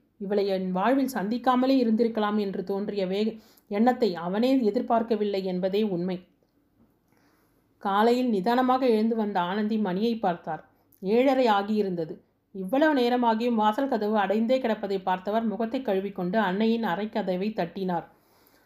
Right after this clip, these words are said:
முகம் ஒரு பக்கமாக கோணிக்கொண்டு வாயில் நுரை தள்ளியபடி கிடந்த அன்னையை கண்டதும், "அம்மா" என்று கதறிக்கொண்டே அவரை தூக்கினார். தலை ஒரு பக்கமாக துவண்டு விழ,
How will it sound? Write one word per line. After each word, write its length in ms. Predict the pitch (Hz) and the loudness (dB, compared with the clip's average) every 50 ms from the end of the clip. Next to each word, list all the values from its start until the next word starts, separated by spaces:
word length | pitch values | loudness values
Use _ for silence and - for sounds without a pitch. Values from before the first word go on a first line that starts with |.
| _ _ _ _ _ | _ _ _ _ _
முகம் 340 | 220 220 240 330 392 392 349 | 2 4 6 6 6 6 6
ஒரு 200 | 311 285 269 269 | 4 4 4 2
பக்கமாக 520 | 262 240 233 - 254 254 254 262 277 269 | 0 0 0 0 0 2 2 2 0 0
கோணிக்கொண்டு 580 | - - 240 262 285 269 - 247 240 240 247 214 | 0 0 0 0 0 0 0 0 0 2 0 0
வாயில் 460 | 202 202 208 220 247 285 285 285 285 | 0 2 2 4 2 2 2 2 2
நுரை 260 | 247 226 226 254 277 | 2 2 2 2 2
தள்ளியபடி 520 | 269 285 247 233 226 226 214 214 220 240 | 2 0 0 2 0 0 0 0 -2 -2
கிடந்த 320 | 226 240 214 214 202 196 190 | 0 0 -2 -2 -2 -2 -2
அன்னையை 380 | 185 185 202 226 254 254 247 | -2 -2 0 0 0 0 0
கண்டதும், 500 | 247 233 196 190 190 190 220 220 220 - - - _ _ _ | 0 -2 -2 -2 0 0 0 0 -2 -4 -10 -20 _ _ _
"அம்மா" 600 | - 190 208 240 285 330 349 320 262 185 - - - | -4 2 4 6 8 8 8 6 4 2 -2 -8 -8
என்று 240 | 208 202 208 220 220 | -4 -2 -2 0 0
கதறிக்கொண்டே 560 | 220 208 202 247 277 269 269 233 214 208 240 | 0 0 2 2 0 2 2 0 2 2 2
அவரை 320 | 233 214 202 208 226 226 | 2 0 0 0 -2 -2
தூக்கினார். 560 | 226 233 233 226 226 226 208 180 156 - - _ _ _ _ _ _ _ _ _ _ | -2 -4 -6 -2 -2 -2 -2 -2 -4 -6 -12 _ _ _ _ _ _ _ _ _ _
தலை 300 | - 208 202 240 285 330 | -4 0 2 4 4 4
ஒரு 180 | 311 269 247 254 | 4 4 2 2
பக்கமாக 520 | - 220 208 - 240 240 240 240 247 285 | 0 -2 0 0 0 0 2 2 0 0
துவண்டு 340 | 277 - 226 233 254 262 269 | 0 0 0 0 2 2 2
விழ, 340 | 247 233 226 226 208 - | 2 2 2 0 -2 -4